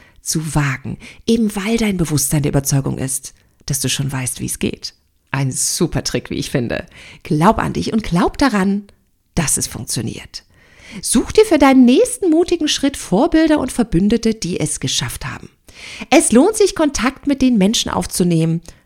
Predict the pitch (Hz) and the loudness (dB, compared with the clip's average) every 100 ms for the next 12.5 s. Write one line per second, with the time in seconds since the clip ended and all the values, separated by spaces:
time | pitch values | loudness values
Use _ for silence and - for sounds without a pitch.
0 | - 170 - 165 180 185 175 - 131 - | -2 -2 0 0 0 0 -4 -2 -2 -2
1 | 101 - - - - - - - - _ | -6 -6 -10 -8 -10 -12 -14 -14 -20 _
2 | - - 233 - 254 339 349 - - - | -10 -6 -2 0 0 0 -2 -4 -4 -6
3 | - 143 - - - 156 127 - 135 - | -6 -8 -8 -6 -2 -2 -2 -6 -6 -8
4 | - - _ - 226 262 254 254 226 - | -12 -20 _ 0 4 6 6 4 2 0
5 | 294 254 170 - - - - 254 240 277 | 0 0 -2 -6 -16 -2 4 4 4 -2
6 | - 285 - 175 135 135 139 - - _ | -4 -6 -4 -2 -2 -4 -10 -14 -20 _
7 | - 269 - 311 302 294 302 - - 180 | -6 -4 -2 -2 -2 -4 -6 -6 -6 -8
8 | - 165 _ _ - 165 165 170 170 165 | -8 -12 _ _ -2 0 0 0 -2 -4
9 | - 196 214 220 175 175 - 165 151 _ | -4 -4 -4 -8 -12 -12 -14 -14 -16 _
10 | - - - - - 269 214 339 - 302 | -20 -20 -20 -2 4 4 4 0 -2 -4
11 | 294 269 170 240 302 226 226 233 220 151 | -4 -2 0 0 0 0 0 0 -2 0
12 | 151 214 214 214 202 | 2 2 0 -4 -4